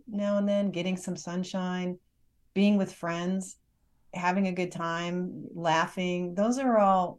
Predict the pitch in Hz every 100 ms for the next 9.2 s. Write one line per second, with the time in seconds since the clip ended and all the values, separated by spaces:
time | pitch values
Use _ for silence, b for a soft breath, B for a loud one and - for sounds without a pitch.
0 | - 180 180 175 156 - 165 160 151 156
1 | 160 - 160 156 151 165 151 147 151 147
2 | 135 147 156 170 165 151 156 165 190 196
3 | 175 160 156 156 156 _ _ _ _ -
4 | 180 202 226 214 160 147 156 165 160 175
5 | 151 160 175 175 170 160 - 170 160 -
6 | 196 190 180 151 156 165 - 165 170 180
7 | - 170 170 160 160 165 165 160 151 -
8 | 160 156 139 165 165 156 156 156 170 160
9 | 165